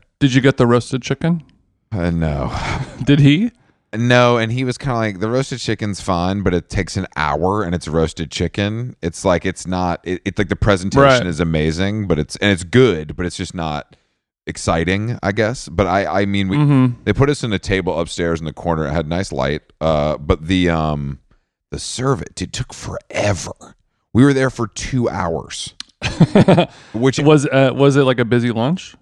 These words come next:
Speaker 2: Yeah, it was busy, but it was more just, like, I felt neglected. You know, I was just like, "We could have been, you could have turned this table and made more money if you just paid attention." You know what I
Speaker 1: Did
Speaker 2: mean?
Speaker 1: you guys order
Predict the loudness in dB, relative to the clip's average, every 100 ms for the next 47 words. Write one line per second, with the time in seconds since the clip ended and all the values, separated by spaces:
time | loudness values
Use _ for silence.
0 | _ -6 -4 -4 -4 -2 -2 -2 -4 -2
1 | -2 0 -2 -2 -2 -2 -4 -4 -6 -4
2 | -4 0 0 0 -4 -2 -2 -2 -8 -12
3 | -12 -14 -4 0 2 4 2 -2 -4 -2
4 | -2 -2 -4 -2 -2 0 0 0 -2 -2
5 | -4 -2 -2 0 -4 -2 -2 0 0 0
6 | 2 0 2 0 0 -4 -6 -10 -20 _
7 | _ -10 -2 0 0 0 2 0 0 -2
8 | -4 -6 -10 -14 -4 0 2 6 4 6
9 | 4 6 4 4 2 2 2 4 4 4
10 | 4 2 -2